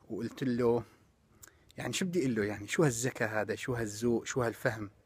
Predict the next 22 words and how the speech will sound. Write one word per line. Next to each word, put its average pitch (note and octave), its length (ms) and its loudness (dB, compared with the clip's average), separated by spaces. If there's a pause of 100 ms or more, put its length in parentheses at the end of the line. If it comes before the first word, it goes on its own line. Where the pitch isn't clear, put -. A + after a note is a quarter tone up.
(920)
سبحان B2+ 420 2
الله. A#2 260 2
لذلك C3+ 320 4
أنا C3 100 2
دايما C3+ 220 6
أقول A#2+ 280 -2
الذكاء B2 560 -2
مرتبط A#2+ 340 0
جدا، A2+ 560 0 (180)
عفوا، A#2+ 240 4
الذوق A#2 600 4 (460)
والأدب A#2 720 4
مرتبط A2+ 340 2
جدا A2 560 0 (100)
بالذكاء. A2 840 2 (1200)
اللهم A#2+ 320 4
علمنا G#2 480 2
يا G2 180 -6
رب، F#2+ 140 -10 (2000)
وانفعنا A2+ 420 4
بما G#2+ 220 2
علمتنا A#2+ 640 -4